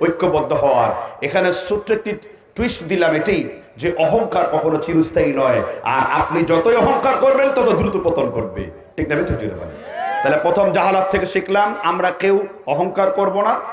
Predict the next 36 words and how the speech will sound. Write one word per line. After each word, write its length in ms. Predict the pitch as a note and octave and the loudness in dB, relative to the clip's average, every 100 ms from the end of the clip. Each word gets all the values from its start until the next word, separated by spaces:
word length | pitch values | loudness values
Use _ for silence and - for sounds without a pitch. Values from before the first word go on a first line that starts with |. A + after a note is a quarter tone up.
| - | -4
বংশ 360 | C#3+ E3 E3 F3 | 0 0 0 -4
গৌরব 440 | D#3+ D#3 D3+ D3+ | 0 0 0 -4
করব 360 | D3 C#3 A#2+ A2 | -4 -4 -4 -6
না। 180 | G#2+ F2 - - | -8 -10 -16 -4
তবে 160 | G3 G3+ | 0 2
বংশের 420 | F3+ G3 - A#3 | 2 0 0 -2
পরিচয় 400 | A3+ A3+ A#3+ B3+ | 0 -4 0 0
দেওয়ার 300 | G#3 F#3 D#3+ | 2 2 0
জন্য, 180 | D#3 E3 | -2 0
যেমন 180 | G3 G3 | 0 2
আমার 180 | F3+ F3 | 2 2
নামের 260 | F3 E3 | 2 2
আগে 180 | D#3+ D3+ | 2 0
মীর 300 | D#3 E3+ C#3+ | -2 -2 0
আছে, 240 | A#2+ - G2+ - _ _ _ _ _ _ - | -2 -6 -14 -16 _ _ _ _ _ _ -6
মীর 240 | C#3+ D#3+ C#3+ | 2 2 2
মোয়াজ্জম 560 | C3+ C3 A#2 - C#3+ | 0 0 -2 -2 -2
হোসেন 340 | A#2+ A#2 A#2+ A#2 | -2 -4 -6 -6
সাইফি, 340 | A#2+ G#2+ A2+ | -6 -8 -10
ঠিক 140 | C#3+ | -8
না? 180 | D#3 D3+ | -6 -6
ঠিক, 160 | C#3 C3 - _ _ _ | -6 -12 -16 _ _ _
এটা 180 | E3 F3+ | -4 -2
আমার, 160 | G3 F#3+ - - | -2 -2 -6 -10
এটা 180 | F3 E3+ | -6 -2
আমার 160 | G3 E3+ | 0 0
বংশীয় 420 | E3+ F3+ - G3 | 0 -2 -2 -2
পরিচয়, 480 | - E3 - A#2 F#2+ | 0 -4 -2 -4 -2
আপনারা 280 | D3 D3 F3 | -4 0 2
অনেকে 280 | E3 E3 D3 | 2 0 -2
লিখবেন, 420 | C3 C#3+ A2+ G2+ - - - | -2 -4 -4 -10 -12 -20 -4
এটা 180 | A3 A3+ | -2 0
সমস্যা 400 | G3 C#3 - A2 | 0 -2 -2 -4
না। 120 | F#2+ | -4
এটা 180 | C3 - | -6 -4
কি? 220 | - A3 | -4 -4